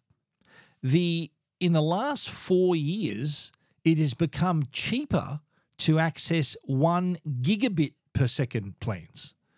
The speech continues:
So, uh, i-, in, in the pricing has dropped by sixty-two percent in the last four years. So at, at the moment, the cheapest one gigabit per second plan is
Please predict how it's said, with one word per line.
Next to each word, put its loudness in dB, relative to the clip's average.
So, 2
uh, 0
i-, -18
in, 0
in 2
the 2
pricing 0
has 4
dropped 0
by 2
sixty-two 0
percent -2
in 0
the 0
last 0
four 0
years. 0
So 0
at, 0
at -2
the -2
moment, 0
the 2
cheapest 0
one 2
gigabit 0
per 2
second -2
plan 0
is -2